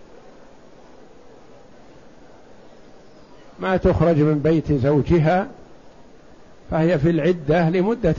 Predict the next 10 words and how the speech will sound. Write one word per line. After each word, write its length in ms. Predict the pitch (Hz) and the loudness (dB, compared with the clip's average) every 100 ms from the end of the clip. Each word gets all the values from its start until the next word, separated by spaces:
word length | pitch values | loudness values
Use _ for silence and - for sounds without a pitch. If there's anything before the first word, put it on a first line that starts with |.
| 160 | 0
سنة. 320 | 143 135 110 - - - - - - - - - - - - - - - - - - - - - - - - - - - - - - - - - - - - - - - - - - - | 2 -2 -4 -10 -20 -20 -20 -20 -20 -20 -20 -20 -20 -20 -20 -20 -20 -20 -20 -20 -20 -20 -20 -20 -20 -20 -20 -20 -20 -20 -20 -20 -20 -20 -20 -20 -20 -20 -20 -20 -20 -20 -20 -20 -20 -10
نسخ 580 | 165 240 240 - 208 185 | -4 0 0 2 0 2
هذا 480 | 180 170 185 175 180 | 0 2 0 0 0
الحكم، 480 | 143 175 202 139 120 - | 0 0 -2 -4 -10 -2
أبطل 440 | 240 220 147 113 92 - - - - - - - - - - - - - - - - - 143 | -2 0 -2 -2 -6 -18 -20 -20 -20 -20 -20 -20 -20 -20 -20 -20 -20 -20 -20 -20 -20 -12 -8
بحكم 760 | 135 202 208 165 180 214 233 - - - - - - - - | -2 -2 -2 -2 0 0 -4 -10 -20 -20 -20 -20 -20 -20 -10
آخر 420 | 196 214 151 131 110 - - - - - - - - - - - - - - - - - - - - - | -4 -2 -2 -4 -6 -12 -20 -20 -20 -20 -20 -20 -20 -20 -20 -20 -20 -20 -20 -20 -20 -20 -20 -20 -20 -12
في 180 | 139 135 | -10 -4
قوله 560 | 180 214 208 202 190 190 | 2 4 4 4 4 4
تعالى 800 | - 160 160 180 160 151 165 | 2 0 2 2 4 2 0